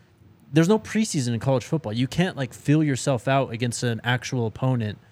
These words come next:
uh, like you can in the N F L. So I think that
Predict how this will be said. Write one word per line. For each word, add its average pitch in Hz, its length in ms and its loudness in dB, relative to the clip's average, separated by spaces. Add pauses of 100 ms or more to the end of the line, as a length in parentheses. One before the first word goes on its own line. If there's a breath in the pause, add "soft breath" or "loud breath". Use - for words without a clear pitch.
(460 soft breath)
uh, 110 240 2
like 113 180 0
you 120 60 -2
can 123 180 2
in 113 60 0
the 113 100 0
N 110 100 0
F 101 120 -4
L. 135 140 0
So - 120 -4
I 123 60 2
think 147 180 -2
that 139 160 2